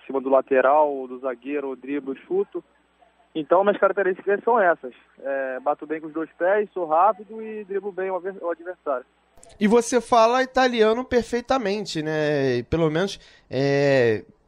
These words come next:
Speaker 2: com até melhor do que muitos brasileiros que estão, inclusive, na Série A. Isso ajuda na comunicação em campo, ô, ô, Gabriel?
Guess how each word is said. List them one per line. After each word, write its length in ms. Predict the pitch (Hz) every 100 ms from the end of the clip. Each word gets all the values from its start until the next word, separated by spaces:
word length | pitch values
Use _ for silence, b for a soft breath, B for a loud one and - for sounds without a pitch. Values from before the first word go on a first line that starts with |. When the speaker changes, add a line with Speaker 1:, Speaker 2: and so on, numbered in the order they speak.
| -
Speaker 2:
com 460 | 160 185 202 185
até 600 | 165 151 165 180 202 170
melhor 380 | 151 180 165 185
do 80 | 196
que 100 | 220
muitos 300 | 190 202 -
brasileiros 480 | 202 214 185 202 -
que 60 |
estão, 180 | 202 208
inclusive, 360 | 208 202 175 202
na 120 | 202
Série 240 | 202 202
A. 80 | 185
Isso 240 | 196 -
ajuda 420 | 233 170 156 233 208
na 100 | 185
comunicação 600 | 180 175 165 151 147 185
em 60 |
campo, 340 | 151 220 202 156
ô, 480 | 135 - 131 131
ô, 60 | 117
Gabriel? 420 | 117 120 110 87